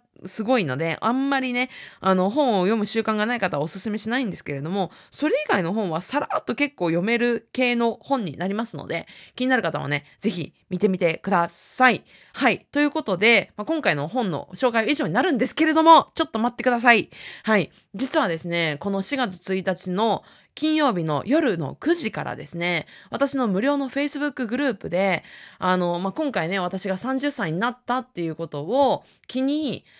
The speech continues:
えーと、私のね、あの、ちょっとこの二十代を振り返るライブをしたいと思います。で、私自身がですね、まあ、こうやって本を紹介してきたんですけれども、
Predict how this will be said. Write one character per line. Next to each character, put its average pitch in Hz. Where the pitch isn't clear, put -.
え 190
ー 180
と、 165
私 269
の 240
ね、 277
あ 170
の、 151
ち -
ょ -
っ 226
と 131
こ 190
の 170
二 208
十 427
代 175
を 131
振 196
り 262
返 320
る 175
ラ 185
イ 185
ブ 185
を 175
し -
た 196
い 165
と -
思 170
い 170
ま 156
す。 -
で、 233
私 262
自 277
身 220
が 147
で 165
す -
ね、 175
ま 170
あ、 -
こ 226
う 220
や -
っ -
て 208
本 262
を 170
紹 214
介 220
し -
て 254
き -
た 196
ん 143
で 143
す -
け -
れ -
ど 165
も、 254